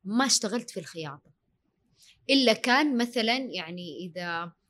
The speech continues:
عندي مناسبة كنت أخيط لنفسي فقط. يعني مثلًا خيط يعني مثلًا قبل المناسبة بيوم،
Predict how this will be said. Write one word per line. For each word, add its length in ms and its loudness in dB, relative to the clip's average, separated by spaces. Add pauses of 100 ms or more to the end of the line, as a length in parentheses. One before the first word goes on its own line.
(240)
عندي 200 4
مناسبة 560 2
كنت 220 -6
أخيط 280 -6
لنفسي 520 -8 (180)
فقط. 340 -6 (640)
يعني 140 -2
مثلًا 240 0
خيط 420 -2
يعني 220 -6
مثلًا 400 -8
قبل 160 0
المناسبة 520 -4
بيوم، 500 2